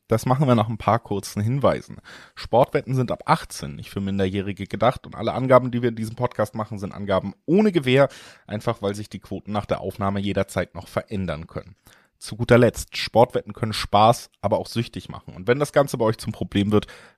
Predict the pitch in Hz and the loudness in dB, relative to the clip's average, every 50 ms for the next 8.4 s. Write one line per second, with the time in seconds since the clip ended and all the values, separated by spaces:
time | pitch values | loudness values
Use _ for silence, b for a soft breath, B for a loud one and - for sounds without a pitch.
0 | _ - - 135 156 190 - 165 104 107 117 107 104 - - 107 - - 104 - | _ -2 0 2 2 4 4 2 2 2 2 0 0 -2 -4 -4 -4 -2 -2 0
1 | 101 92 104 - _ - 87 73 71 82 - - - 82 80 - 90 95 92 - | 0 -2 -2 -4 _ -4 -6 -6 -6 -8 -10 -10 -10 -10 -8 -8 -10 -10 -10 -4
2 | - - 98 107 113 - - - 113 107 104 104 104 101 98 - - 107 123 143 | 2 4 6 6 4 4 4 4 4 6 6 6 6 6 4 2 2 4 6 6
3 | 139 - 113 110 95 92 107 117 - - - - - - B B B B B B | 6 6 4 4 4 4 4 2 0 -2 -4 -4 -4 -6 B B B B B B
4 | B B B - 120 123 120 98 98 - 131 120 - - 98 92 92 - - - | B B B 2 2 4 4 2 2 0 -2 -2 0 0 0 0 0 -2 -6 -6
5 | - 127 135 135 131 120 107 107 104 98 - - 117 117 - - 110 104 104 - | -2 2 2 2 4 2 2 2 0 0 0 0 -2 -2 -2 -2 -2 -2 -2 0
6 | - 107 78 90 110 - 107 98 104 101 98 - 107 104 - 104 104 160 - - | 0 -2 -2 -2 -2 -2 0 0 0 -2 -2 -4 -4 -4 -2 -2 -2 -2 -4 -4
7 | 87 - 82 87 101 113 - - - 135 143 - - - 76 78 85 - - 127 | 0 2 2 4 2 2 0 0 0 0 0 -2 -4 -2 0 0 0 0 -2 -6
8 | 123 - - 156 165 - - - | -8 -4 -2 -2 -2 -2 -4 -10